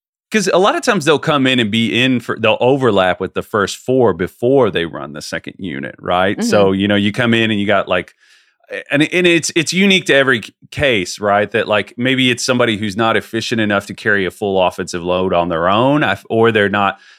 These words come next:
Speaker 1: McHale ended up being a starter, as we know. He was on one of the best, like, front courts of all time, but, like, and then you got a situation with, like, Bill Walton,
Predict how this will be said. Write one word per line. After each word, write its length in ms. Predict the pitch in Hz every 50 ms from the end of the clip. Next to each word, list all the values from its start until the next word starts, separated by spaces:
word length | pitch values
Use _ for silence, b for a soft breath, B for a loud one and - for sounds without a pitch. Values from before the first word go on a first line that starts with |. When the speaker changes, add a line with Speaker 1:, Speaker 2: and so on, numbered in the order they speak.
| B -
Speaker 1:
McHale 380 | 120 - - 185 202 214 180 131
ended 160 | 107 98 95
up 160 | 95 90 85
being 280 | 113 135 151 139 110 85
a 60 | 80
starter, 420 | - - 101 85 80 82 85 85
as 160 | 85 82 80 80
we 120 | 85 82
know. 240 | 87 107 117 104 92
He 80 | 92
was 100 | 87 85
on 160 | 90 90 87 87
one 120 | 90 90
of 40 | 85
the 80 | 85
best, 220 | 80 82 80 - -
like, 100 | 80 -
front 220 | - - 80 -
courts 260 | - - 90 82 -
of 80 | - -
all 140 | 76 69 -
time, 440 | - - 120 123 117 107 98 95 92
but, 140 | 90 82
like, 300 | 76 85 85 82 - - -
and 140 | 95 98 98
then 260 | 95 92 92 90 - -
you 120 | - 98
got 160 | 90 98 90
a 60 | 87
situation 500 | - - 90 - - 90 87 - - 87
with, 160 | 85 80 - -
like, 260 | 82 80 80 76 - _ _ _ _ _ _ _ _ _ _ _ _ _ -
Bill 200 | 85 107 104 95
Walton, 580 | 87 90 98 113 135 135 - 87 90 85 85